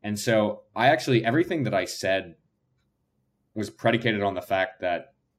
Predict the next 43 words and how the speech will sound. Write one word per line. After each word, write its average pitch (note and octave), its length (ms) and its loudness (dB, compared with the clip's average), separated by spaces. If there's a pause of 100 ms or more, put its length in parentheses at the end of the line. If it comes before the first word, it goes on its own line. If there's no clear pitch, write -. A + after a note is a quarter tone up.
(720)
people C3+ 300 0
are A2 80 4
finally G2+ 340 -4
allocating F#2 480 -4
to - 60 -16
smart F2+ 260 -12
contracting G2+ 420 -8
platforms, A2+ 500 -4
and F2+ 100 -14
so G2 100 -8
they're F2 120 -8
choosing F#2 440 -10
eth, G2 220 -14
which F#2 160 -10
is E2 80 -12
the - 60 -16
current F#2+ 300 -10
leader. A2 340 -6 (560)
But G#2+ 320 2 (140)
if G#2+ 140 -10
eth C3+ 280 -2 (120)
doesn't G#2+ 500 0
effectively F#2+ 480 -6
ship - 380 -10 (240)
eth G2+ 200 -8
two G2 160 -8
point F2+ 240 -10
oh, B2 280 0
then F#2 480 -8 (500)
they're G2+ 220 -2
gonna G#2 120 -2
be G2 140 -6
in F2+ 100 -8
really F#2 200 -6
big E2+ 180 -12
trouble. F2 360 -6
And D#2+ 220 -14
I, F#2+ 100 -2
I, G#2 320 2
I G#2+ 100 0
would, G#2 180 -4 (520)
I B2+ 120 6
would, C3+ 260 2